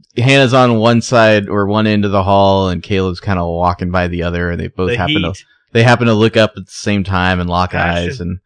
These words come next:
Speaker 1: it's pretty clear that they're still into each other, but there's, you know,
Speaker 2: Smoldering.
Speaker 1: there's, there's wounded feelings and, and hearts.
Speaker 2: Yeah.
Speaker 1: Um, Hannah's wearing some, like, insane, like, weird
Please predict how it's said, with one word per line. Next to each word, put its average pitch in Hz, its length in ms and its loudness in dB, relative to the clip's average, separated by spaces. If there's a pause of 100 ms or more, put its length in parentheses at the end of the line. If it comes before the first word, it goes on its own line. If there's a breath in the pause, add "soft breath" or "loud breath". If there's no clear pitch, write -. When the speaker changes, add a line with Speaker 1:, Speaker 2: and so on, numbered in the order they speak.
(460)
Speaker 1:
it's 165 260 -2
pretty 160 360 0
clear 131 280 2
that 117 140 0
they're 123 180 0
still 120 300 -2
into 113 220 2
each 120 200 -4
other, 117 380 2
but 101 200 -6
there's, 95 440 -4
you 95 180 -6
know, 90 300 -6
Speaker 2:
Smoldering. 156 520 -6
Speaker 1:
there's, 95 200 -4 (180)
there's 95 240 -6
wounded 101 720 -2 (380)
feelings 95 680 -6
and, 87 120 -8
and 80 140 -10
hearts. 92 560 -6 (520)
Speaker 2:
Yeah. 82 460 -4
Speaker 1:
Um, 65 120 -10
Hannah's 123 440 -2 (100)
wearing 95 300 -4
some, 87 200 -8
like, 82 160 -8
insane, 90 680 -6
like, 80 260 -8
weird 90 440 -10